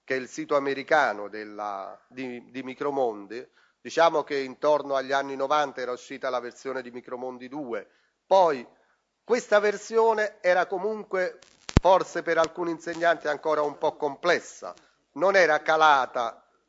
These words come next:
proprio nei primi anni delle scuole dell'obbligo e addirittura nelle scuole materne. Bene, ho visto che era uscita questa versione junior, ho mandato a prenderla e ho chiesto lì in America se era possibile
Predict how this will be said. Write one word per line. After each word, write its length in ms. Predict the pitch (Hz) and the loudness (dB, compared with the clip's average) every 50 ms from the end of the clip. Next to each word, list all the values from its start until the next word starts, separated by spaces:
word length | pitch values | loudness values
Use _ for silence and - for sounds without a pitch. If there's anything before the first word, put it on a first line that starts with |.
| _ _ | _ _
proprio 680 | _ 156 156 151 147 143 143 - 143 143 143 143 - - | _ 2 4 4 4 2 0 -4 -4 -2 -2 -4 -4 -4
nei 240 | 135 151 156 151 147 | -2 -2 -2 -2 -2
primi 340 | - 165 160 160 156 156 | -4 -4 -4 -4 0 4
anni 300 | 156 156 156 147 139 139 | 4 4 4 2 0 -4
delle 260 | 135 127 131 131 131 131 | -4 -6 -6 -4 -4 -8
scuole 480 | - - - 151 143 139 135 131 127 120 | -8 -10 -8 -4 -2 -2 0 0 -2 -2
dell'obbligo 840 | 120 123 123 123 127 120 120 113 110 117 120 120 - 131 123 - _ | -2 -4 -2 0 0 0 0 -4 -6 -12 -12 -8 -6 -6 -6 -6 _
e 80 | 151 | 0
addirittura 560 | 139 135 127 127 135 131 131 - - 143 135 135 | 0 0 0 -4 -10 -12 -10 -8 -6 -4 -4 -2
nelle 240 | 127 127 123 123 | -4 -4 -6 -8
scuole 320 | 117 - _ 139 127 117 113 | -10 -10 _ -6 -4 -4 -4
materne. 520 | 113 107 101 - 101 92 - _ _ _ _ _ _ _ _ _ _ | -8 -10 -10 -12 -16 -18 -18 _ _ _ _ _ _ _ _ _ _
Bene, 260 | _ 196 208 175 156 | _ 2 2 4 4
ho 100 | 170 208 | 2 0
visto 440 | 214 196 190 208 202 - - 233 247 | 0 -4 -10 -10 -10 -6 -4 -4 -4
che 120 | - 185 | 0 0
era 140 | 170 175 202 | 0 0 0
uscita 460 | 208 196 - - 143 151 156 190 180 | -2 -4 -6 -8 -10 -8 -6 -6 -6
questa 300 | - 170 156 151 - 165 | -4 -6 -8 -6 -6 -8
versione 520 | 156 170 160 - - - 156 151 156 151 143 | -6 -6 -10 -10 -8 -4 -4 -2 -2 -2 -6
junior, 580 | - 143 143 131 120 123 127 127 127 123 123 - _ _ _ _ _ _ _ _ _ _ _ _ _ | -6 -8 -6 -6 -6 -4 -2 -2 -4 -4 -6 -12 _ _ _ _ _ _ _ _ _ _ _ _ _
ho 100 | - 147 | -2 0
mandato 420 | 147 147 143 139 135 135 135 151 | 0 0 -2 0 0 -2 0 0
a 60 | 170 180 | -2 -2
prenderla 760 | - - 160 156 147 143 151 151 165 165 170 175 170 165 - | -2 -2 -2 -2 -2 -2 -4 -4 -6 -2 0 -2 -2 -2 -4
e 120 | - 175 | -2 0
ho 140 | 208 208 214 | 0 0 -2
chiesto 500 | - - 220 202 151 123 - - - 131 | -6 -8 -4 -4 -4 -6 -8 -8 -8 -6
lì 140 | 139 151 151 | -6 -4 -4
in 100 | 147 143 | 0 -2
America 500 | 151 156 143 143 151 165 202 - 180 156 | 0 0 0 -2 -2 -4 -6 -6 -6 -6
se 140 | - - 143 | -4 -4 -4
era 160 | 151 160 156 | -2 -4 -4
possibile 960 | - 170 156 - - 135 123 117 113 120 135 135 135 135 135 _ _ _ _ | -4 -6 -10 -10 -12 -14 -16 -16 -14 -12 -10 -8 -8 -8 -10 _ _ _ _